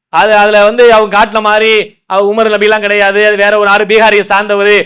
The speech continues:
அப்படி எல்லாம் ஒரு செய்திலாம் வருது. எது உண்மை, எது பொய் என்று இன்னும் நிரூபிக்கவே படல, எது தெரியல.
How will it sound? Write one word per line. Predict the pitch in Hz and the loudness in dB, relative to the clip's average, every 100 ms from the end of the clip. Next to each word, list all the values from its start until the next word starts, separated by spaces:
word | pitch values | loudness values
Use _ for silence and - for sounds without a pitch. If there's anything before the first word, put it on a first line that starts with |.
| - | -4
அப்படி | 214 202 214 | -4 -2 -2
எல்லாம் | 214 262 | 0 0
ஒரு | 226 | 0
செய்திலாம் | 233 226 254 240 | 0 0 0 2
வருது. | 226 220 160 - - | 2 2 0 -8 -6
எது | 165 214 | -4 -2
உண்மை, | 214 214 233 220 | -4 -2 -2 0
எது | 220 196 | 0 -2
பொய் | 220 214 | -2 -2
என்று | 202 254 | -4 -4
இன்னும் | 220 233 208 | -4 -2 -2
நிரூபிக்கவே | 247 254 214 277 190 | -2 -2 0 0 2
படல, | 196 208 254 | -2 0 0
எது | 226 208 233 | 0 0 0
தெரியல. | 254 226 | 2 0